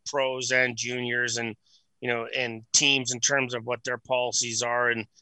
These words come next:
they try to have a balance from that respect. And it, it's a, it's a huge challenge for the next generation. And I'm, I'm super happy that I didn't have to grow up with it. As much as I love the information age, I, I don't know how well I would have handled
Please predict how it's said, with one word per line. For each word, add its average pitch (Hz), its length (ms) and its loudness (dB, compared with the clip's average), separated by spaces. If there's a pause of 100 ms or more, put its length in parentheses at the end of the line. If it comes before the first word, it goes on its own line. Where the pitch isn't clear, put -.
(140)
they 117 80 -4
try 131 260 2
to 123 80 2
have 120 180 2
a 113 60 -10
balance 120 420 -2
from 120 200 -4
that 123 240 0
respect. 120 600 -2
And 123 180 -4 (520)
it, 180 180 4
it's 175 240 2
a, 170 160 6
it's 165 180 0
a 170 140 -4
huge 170 340 -2
challenge 170 400 4
for 156 80 -2
the 143 80 -2
next 135 220 0
generation. 123 640 -2
And 117 340 -6
I'm, 120 460 -2
I'm 139 180 0
super 156 340 2
happy 156 340 2
that 131 300 6 (680)
I 156 100 6
didn't 156 160 2
have 156 140 6
to 143 80 -6
grow 143 280 4
up 147 60 -4
with 135 120 -10
it. 120 120 -4
As 143 140 -2
much 175 180 6
as 139 100 -2
I 151 80 6
love 143 260 4
the 156 100 2
information 135 580 2
age, 120 300 -2 (160)
I, 156 280 4 (840)
I 151 140 4
don't 151 100 4
know 143 120 6
how 135 140 4
well 139 200 2
I 135 80 4
would 127 160 -4
have 117 80 -4
handled 123 380 -2